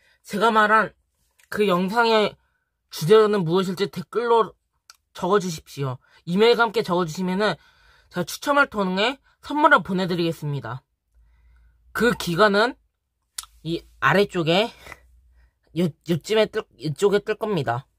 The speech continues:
그럼 됐고, 이제는 간단한 디오라마를 한번 만들어 보겠습니다. 잠시만요. 자,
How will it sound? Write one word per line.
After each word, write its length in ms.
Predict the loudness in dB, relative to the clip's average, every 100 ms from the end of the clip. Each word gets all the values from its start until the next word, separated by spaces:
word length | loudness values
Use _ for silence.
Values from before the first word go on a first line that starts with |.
| _ _ _ _ _ _ -20 -20 _ _
그럼 180 | -6 -4
됐고, 480 | -4 -4 0 2 2 _ _ _ _ _ _ _ _ _ -20 -20 -8
이제는 300 | 0 2 2
간단한 540 | 0 -4 0 2 2 0
디오라마를 500 | 0 2 4 4 0
한번 200 | -2 -2
만들어 280 | -2 0 0
보겠습니다. 760 | 0 -4 -6 -10 -8 -10 -12 _
잠시만요. 680 | -12 -8 -4 -4 -2 -2 -2 -6 _ _ _ _ _ _ _ _ _ _ _ _ -20 -20 -20 _ _ _ _ _ _ -20 -20 -20 _ _ _ _ _ _ _ _ _ _ _ _ _ _ -20 -20 _
자, 280 | -6 -6